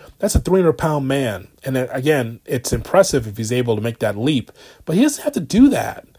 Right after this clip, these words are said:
He was on top of a ladder and went through a whole bunch of, he was at the top of the ladder on the floor, okay, if you saw this. He's on, the ladder's erected on the floor.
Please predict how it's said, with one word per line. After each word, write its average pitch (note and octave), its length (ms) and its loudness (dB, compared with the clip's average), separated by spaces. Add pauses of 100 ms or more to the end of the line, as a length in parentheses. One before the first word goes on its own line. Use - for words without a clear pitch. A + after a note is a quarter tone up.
(220)
He - 40 -10
was G3 100 2
on G#3 100 4
top G#3 200 4
of G3+ 60 2
a G3 80 8
ladder F#3+ 380 8
and C3+ 120 2
went D#3 180 -2
through D#3+ 340 2
a C#3 140 2
whole D#3 140 4
bunch E3 260 -2
of, D3 80 -6
he D#3+ 60 -2
was D3+ 120 2
at C#3+ 80 2
the A#2+ 60 -8
top B3 240 0
of - 40 -20
the A#3 60 4
ladder C3 500 2 (360)
on F3+ 240 6
the F3 80 2
floor, C#3 600 2
okay, B2 320 -4
if B2 120 -8
you B2 60 -2
saw C#3 280 2
this. F#2+ 360 -6 (340)
He's C#3 200 0
on, F3+ 260 2
the C3+ 200 0
ladder's D#3 420 4
erected D3 360 0
on C3+ 120 2
the C3 60 0
floor. A2 500 -4